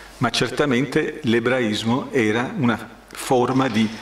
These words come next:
mancata conciliazione col mondo. Ecco. Mentre invece il cristianesimo era una conciliazione, però era una conciliazione contraddittoria,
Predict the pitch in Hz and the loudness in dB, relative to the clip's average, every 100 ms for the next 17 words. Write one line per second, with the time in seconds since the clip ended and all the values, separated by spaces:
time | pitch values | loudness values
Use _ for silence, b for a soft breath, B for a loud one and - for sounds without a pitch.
0 | B B - 120 127 127 123 160 165 170 | B B -2 0 2 -2 -2 -2 -2 -2
1 | 160 - 120 117 - 113 117 120 - 127 | -4 -2 -4 -2 -2 0 0 0 0 0
2 | 120 117 - 98 95 82 78 82 - - | 0 -2 -2 0 0 -4 -8 -10 -12 -14
3 | - - - - - - - - - - | -18 -20 -20 -20 -16 -14 -12 -14 -16 -18
4 | B B B B B B B B - 135 | B B B B B B B B -2 0
5 | 127 135 139 120 117 98 - 123 170 127 | 2 2 2 2 0 0 0 2 2 2
6 | 143 156 117 131 127 110 117 110 104 104 | 2 2 2 2 0 -2 -2 -2 -2 0
7 | 110 - 98 104 110 B B 139 131 143 | 0 0 -2 -2 -6 B B 0 2 2
8 | 110 110 - 117 120 113 117 135 120 110 | 0 -2 -2 -2 0 0 0 0 0 0
9 | 104 117 107 131 131 107 113 156 | -2 -2 -2 -4 -2 -2 0 0